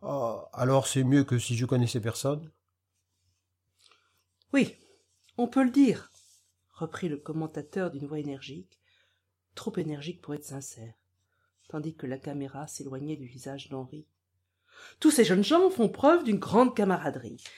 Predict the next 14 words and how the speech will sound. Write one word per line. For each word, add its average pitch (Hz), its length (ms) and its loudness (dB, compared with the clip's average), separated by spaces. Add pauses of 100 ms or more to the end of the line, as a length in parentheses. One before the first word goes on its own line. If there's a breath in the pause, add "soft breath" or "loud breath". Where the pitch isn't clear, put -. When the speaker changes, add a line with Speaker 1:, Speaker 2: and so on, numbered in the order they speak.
(180 loud breath)
Speaker 2:
et 185 320 10
Henri 165 480 2
a 135 80 2
bien 190 280 6
raison 160 440 0
de 143 80 -4
s'appuyer 151 480 -4
sur 147 240 -10
l'amitié 143 680 -2 (360 loud breath)
dans 170 100 0
une 208 160 2
situation 233 400 2
si 185 220 -6
difficile 165 720 -4